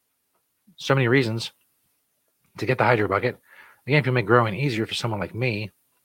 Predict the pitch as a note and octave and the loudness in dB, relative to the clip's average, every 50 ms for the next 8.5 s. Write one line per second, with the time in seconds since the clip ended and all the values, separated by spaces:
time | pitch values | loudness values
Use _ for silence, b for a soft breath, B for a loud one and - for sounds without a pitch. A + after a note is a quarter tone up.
0 | _ _ _ _ - - G#2+ G2 F#2+ F#2+ F#2+ F#2 F#2 F2+ _ b b b b b | _ _ _ _ -6 -4 -2 -2 -2 -2 -4 -6 -6 -10 _ b b b b b
1 | b b b b b b b b b _ _ _ - B2+ D3 E3 D#3 C3+ C#3 C3+ | b b b b b b b b b _ _ _ 2 4 4 6 6 4 4 4
2 | B2 A2+ G2+ B2+ B2+ G#2+ - A#2 A#2+ A#2+ A#2+ B2 B2 A#2+ - - A2+ B2 B2 A#2 | 4 4 4 2 2 2 4 4 4 6 6 4 2 0 -6 -4 -2 0 0 2
3 | B2+ B2 G2+ A#2 G#2+ G2+ F#2+ - G#2+ A#2 B2 A#2 A2 - - A#2+ A#2 A#2+ B2 B2 | 2 0 0 -2 -6 -6 -6 -4 -2 -2 -2 -2 -4 -2 0 0 0 0 0 -4
4 | G#2+ - _ _ _ _ _ _ _ _ _ _ - B2 A2+ - - B2+ A#2+ A2+ | -8 -12 _ _ _ _ _ _ _ _ _ _ -6 -6 -6 -2 0 2 2 4
5 | B2 B2 B2+ C3+ B2+ - _ _ _ _ _ _ _ _ _ _ _ _ _ _ | 4 4 4 2 0 -4 _ _ _ _ _ _ _ _ _ _ _ _ _ _
6 | _ _ _ _ _ _ _ _ _ _ _ _ _ _ - B2 A#2+ A#2 - C3+ | _ _ _ _ _ _ _ _ _ _ _ _ _ _ 2 2 2 2 2 -2
7 | A#2+ - B2 A#2+ A#2 G2+ B2 C3 B2+ A#2+ A#2 A#2+ b b b b b b b b | -2 -2 -4 -4 -4 -2 0 2 2 2 0 -2 b b b b b b b b
8 | b - G2+ A#2 C#3 D3 C#3+ - - | b 0 4 6 6 6 6 2 -8